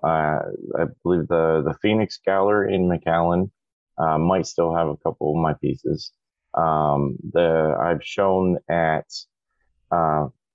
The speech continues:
well, Harlingen has a, uh, Harlingen Art Night, and it is the last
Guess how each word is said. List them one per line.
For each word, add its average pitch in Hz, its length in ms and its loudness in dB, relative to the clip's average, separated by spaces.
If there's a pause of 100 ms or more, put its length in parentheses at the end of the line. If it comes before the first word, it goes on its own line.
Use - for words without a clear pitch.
well, 82 200 0
Harlingen 98 800 0 (120)
has 87 300 0
a, 82 300 2
uh, 76 260 0
Harlingen 101 460 -2
Art 98 260 0
Night, 73 400 -2
and 80 120 -2
it 80 120 2
is 80 260 -2
the 76 80 0
last 85 340 0